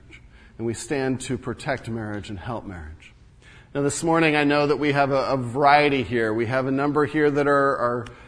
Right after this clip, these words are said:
not married yet. And so for you this morning, you may think, "Oh, this doesn't apply to me." Again, like I said last week, take notes. This applies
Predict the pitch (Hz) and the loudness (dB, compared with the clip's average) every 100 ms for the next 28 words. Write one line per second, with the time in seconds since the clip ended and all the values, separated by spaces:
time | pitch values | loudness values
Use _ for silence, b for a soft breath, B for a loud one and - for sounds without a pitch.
0 | B 139 165 165 156 147 131 107 107 92 | B 2 2 2 2 2 0 0 -2 -2
1 | - - - b b b b b 156 143 | -10 -20 -20 b b b b b 4 4
2 | 143 139 - 190 165 - 175 170 202 202 | 4 2 2 4 4 4 2 4 4 4
3 | 190 - 202 190 190 185 180 160 175 156 | 2 0 2 4 4 4 4 2 2 2
4 | 147 139 - 131 117 117 123 110 104 98 | 2 0 -2 -2 -2 -4 0 0 0 -6
5 | 82 85 - - - - - _ - - | -8 -10 -18 -20 -20 -20 -20 _ -20 -20
6 | - - - 131 123 127 117 113 123 - | -20 -18 -6 -2 0 0 0 -2 -4 -4
7 | 123 117 107 - 110 95 127 101 107 117 | -4 0 -2 -2 -8 -8 -8 -6 -6 -6
8 | 85 - 98 - 110 - 135 92 78 - | -10 -14 -14 -12 -10 -4 -2 -4 -8 -16